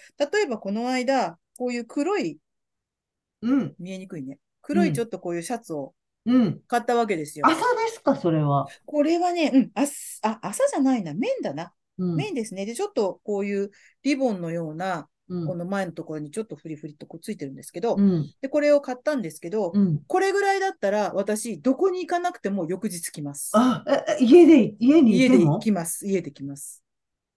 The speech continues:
Speaker 2: え、それは、
Speaker 1: うん。
Speaker 2: それは、ミカさん、斬新やん。
Speaker 1: あ、そう。あ、まあ。
Speaker 2: だって新品やろ？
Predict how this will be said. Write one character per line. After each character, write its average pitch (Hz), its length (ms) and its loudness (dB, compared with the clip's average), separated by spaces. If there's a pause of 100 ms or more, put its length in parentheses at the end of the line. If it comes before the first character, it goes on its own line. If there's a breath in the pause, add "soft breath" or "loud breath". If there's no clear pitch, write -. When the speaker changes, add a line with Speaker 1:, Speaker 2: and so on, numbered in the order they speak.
(1080)
Speaker 2:
え、 131 60 -14
そ - 200 -12
れ 139 100 -2
は、 180 120 0
Speaker 1:
う - 20 -6
ん。 - 420 -18
Speaker 2:
そ 147 160 -4
れ 160 120 2
は、 208 180 4 (140)
ミ 160 240 -4
カ 220 120 0
さ 143 200 -4
ん、 143 80 -2
斬 160 260 2
新 170 260 -4
や 175 100 0
ん。 143 160 -6 (280)
Speaker 1:
あ、 170 180 -12
そ 170 360 -12 (1000)
う。 196 140 -20
あ、 254 40 0
ま 302 40 4
あ。 285 80 4
Speaker 2:
だ 269 140 8
っ - 20 4
て - 60 2
新 370 320 6 (160)
品 403 180 8
や 240 140 6
ろ？ 139 320 0